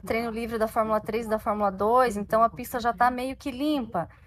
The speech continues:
Então o pessoal que acha que, eu acho que eles tão querendo meio que dar uma boa testada no carro nesse primeiro treino, ah, porque essa prova de, da Austrália, ela costuma ser bem caótica.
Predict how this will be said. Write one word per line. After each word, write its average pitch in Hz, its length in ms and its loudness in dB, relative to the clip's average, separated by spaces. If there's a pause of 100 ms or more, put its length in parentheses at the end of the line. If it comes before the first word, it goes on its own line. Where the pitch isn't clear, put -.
Então 202 400 -2
o 208 60 -4
pessoal 220 380 2
que 240 120 -4
acha 226 180 4
que, - 180 -8
eu 226 140 4
acho 240 180 6
que - 60 -6
eles 254 140 -10
tão 262 120 -2
querendo 254 380 -6
meio 254 240 -6
que 269 220 -6
dar 220 200 2
uma 254 140 0
boa 247 300 2
testada 269 420 -2
no 254 100 -8
carro 254 300 2
nesse 240 220 -8
primeiro 226 260 -6
treino, 214 420 -4 (880)
ah, 233 480 6 (200)
porque 254 300 -2
essa 254 360 8
prova 196 760 8 (420)
de, 208 680 -6
da 202 140 4
Austrália, 226 560 4
ela 214 120 4
costuma 233 480 -6
ser 233 140 -6
bem 208 200 -4
caótica. 254 680 2